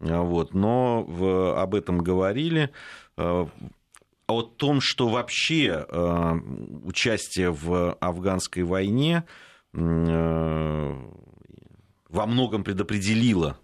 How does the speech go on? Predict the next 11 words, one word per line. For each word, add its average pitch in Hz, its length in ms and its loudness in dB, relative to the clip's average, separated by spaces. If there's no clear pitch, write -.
да, 107 200 0
там, 82 200 -2
развал 87 600 -2
С 82 160 -4
С 95 80 -2
С - 120 0
Р, 160 160 2
об 80 120 -4
этом 76 200 -4
тоже 95 420 -2
говорили, 127 600 0